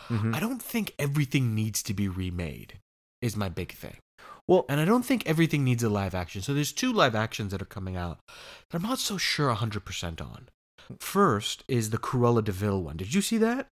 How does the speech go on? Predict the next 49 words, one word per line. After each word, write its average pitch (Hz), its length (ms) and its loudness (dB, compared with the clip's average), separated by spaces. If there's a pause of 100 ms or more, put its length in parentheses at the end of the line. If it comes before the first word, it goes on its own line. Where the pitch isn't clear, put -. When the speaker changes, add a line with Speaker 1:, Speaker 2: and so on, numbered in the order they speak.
(220)
Speaker 1:
I 151 160 10
saw 160 540 6
that 165 140 4
they're 143 140 6
doing 131 400 4
Emma 127 280 4
Stone 117 380 4
as 110 140 2
Cruella 104 460 2
de 165 60 4
Speaker 2:
Yeah, 180 100 6
Speaker 1:
Vil. - 200 -4 (120)
Speaker 2:
I 180 140 4
don't 226 200 0
get 226 220 2
it, 190 120 4
man. 123 500 2 (200)
I 135 80 0
might 175 280 2
be 190 100 2
missing 156 420 2
something 92 420 -4
here. 78 320 -8 (160)
Speaker 1:
I 123 60 2
didn't 165 120 6
watch 160 160 4
the 120 100 -2
Speaker 2:
I'm, 147 60 6
Speaker 1:
trailer 104 180 4
for 104 260 -4
it. 101 40 0
Speaker 2:
I'm 165 160 4
all 190 280 4
for 156 520 2
trying 131 420 0
to 123 100 -2
understand 107 520 -2
complex 104 480 -6
villains 101 420 -2
and 92 120 -4
whatnot, 104 340 -4
but - 160 -6 (800)
are 131 80 0
you 143 120 0
really 156 260 2
gonna 165 380 2 (200)
yes 131 400 -2
girl 120 360 0
boss 110 560 -2